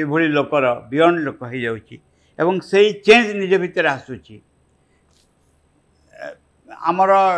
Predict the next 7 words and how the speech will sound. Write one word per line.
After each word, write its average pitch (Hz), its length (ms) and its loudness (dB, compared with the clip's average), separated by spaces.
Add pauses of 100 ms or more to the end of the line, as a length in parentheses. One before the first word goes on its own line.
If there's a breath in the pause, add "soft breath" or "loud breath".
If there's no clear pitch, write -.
(120)
looking 190 360 -4
towards 202 280 2
things 185 280 -6 (100)
and 151 80 -8 (120)
judging 160 300 4 (520)
the 139 80 -14 (100)
things 143 200 -8